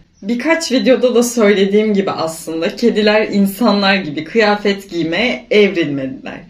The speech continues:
Tarihe bakarsan zaten eskiden bizim de daha kıllı canlılar olduğumuzu göreceksin. Ama biz bir şekilde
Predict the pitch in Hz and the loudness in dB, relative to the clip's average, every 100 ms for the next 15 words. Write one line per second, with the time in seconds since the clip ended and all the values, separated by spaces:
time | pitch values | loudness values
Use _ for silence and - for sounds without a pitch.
0 | - _ - 220 233 240 302 311 226 247 | -20 _ -12 -2 0 2 2 0 0 -4
1 | 311 302 311 233 208 202 214 214 247 247 | -2 -2 -2 -2 0 2 0 0 -4 -4
2 | 220 233 - 202 220 262 240 208 220 202 | -2 -2 -4 -8 -2 2 2 2 0 -2
3 | 175 180 185 - 175 175 170 160 160 160 | -2 -4 -6 -4 -2 -2 0 -2 -2 -4
4 | 147 156 175 160 160 143 156 202 - - | -4 0 0 -2 -6 -8 -10 -8 -8 -10
5 | _ - - 220 175 160 - - - - | _ -4 -2 0 0 -2 -6 -12 -12 -14
6 | - - - _ - 320 320 269 277 240 | -20 -20 -20 _ -2 2 2 2 0 0
7 | 285 - 247 - 160 160 185 233 240 | -2 -2 -4 -4 -8 -6 -2 -2 -2